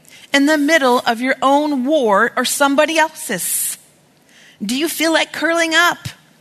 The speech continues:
Do you feel like giving up? Have you lost your marbles lately? Let's keep it real. Keep it real.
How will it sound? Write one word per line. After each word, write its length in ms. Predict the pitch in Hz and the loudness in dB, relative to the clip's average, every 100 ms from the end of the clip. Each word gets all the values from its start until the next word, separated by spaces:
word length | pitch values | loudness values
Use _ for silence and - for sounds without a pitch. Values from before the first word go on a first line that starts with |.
| _ _ _ | _ _ _
Do 100 | - | -4
you 60 | 302 | -2
feel 160 | 302 330 | 0 -2
like 260 | 330 226 | -2 -6
giving 420 | 220 294 320 339 - | -4 -2 -2 -4 -2
up? 400 | 311 330 269 - - - | 0 2 2 -4 -16 -8
Have 220 | - 277 | 0 0
you 200 | 262 302 | 0 -4
lost 460 | 262 320 - - - | -2 0 0 -2 0
your 80 | 311 | 2
marbles 580 | 285 320 359 339 320 247 | 4 4 2 0 -2 0
lately? 640 | 294 - 277 220 110 - _ _ _ _ _ _ _ _ _ _ _ _ _ _ _ _ _ | -2 -2 -4 -4 -6 -12 _ _ _ _ _ _ _ _ _ _ _ _ _ _ _ _ _
Let's 140 | - | -14
keep 220 | - 403 | -8 -6
it 120 | 392 381 | -4 -2
real. 360 | 466 571 554 - _ _ _ _ _ - | 0 0 -2 -10 _ _ _ _ _ -4
Keep 220 | 392 415 | -2 0
it 100 | 440 | 2
real. 340 | 440 480 415 | 2 2 -2